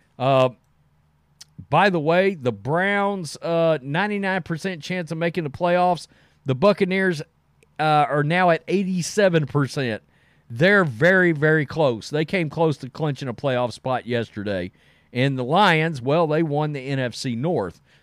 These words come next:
So they're in too. I-, it's wild, folks.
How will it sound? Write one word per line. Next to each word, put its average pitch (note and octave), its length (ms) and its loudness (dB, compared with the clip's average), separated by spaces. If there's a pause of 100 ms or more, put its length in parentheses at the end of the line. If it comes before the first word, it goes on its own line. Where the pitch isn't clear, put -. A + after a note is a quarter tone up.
(120)
So C3 460 2 (100)
they're E3+ 300 0
in C#3+ 240 0
too. D3 460 0 (840)
I-, D#3 60 -14
it's E3+ 380 -6
wild, D3+ 500 4
folks. C3 500 -2